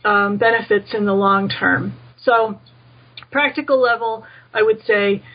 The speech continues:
um, just be,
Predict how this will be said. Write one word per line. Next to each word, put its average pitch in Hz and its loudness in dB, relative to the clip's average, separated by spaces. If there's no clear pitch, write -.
um, 98 0
just 240 0
be, 214 0